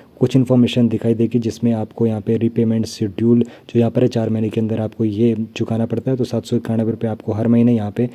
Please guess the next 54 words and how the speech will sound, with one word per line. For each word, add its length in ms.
अदा 240
करना 240
होता 340
है, 120
और 440
इस 60
प्रकार 340
आपने 440
जो 180
आपका 480
तीन 200
हज़ार 160
रुपये 220
का 80
लोन 200
लिया 140
था, 100
वो 140
आप 180
अदा 180
कर 140
दोगे 220
चार 240
महीने 220
के 120
अंदर। 260
तो 320
यहाँ 160
पे 80
उसके 140
बाद 120
कंटिन्यू 320
वाले 120
बटन 240
पर 100
क्लिक 220
करने 260
के 100
बाद 240
फिर 100
आपको 220
यहाँ 180
पे 160
अपना 300
रीज़न 300
बताना 240
पड़ता 220
है, 80
किस 200
लिए 100
आपको 240
ये 160
तीन 180
हज़ार 240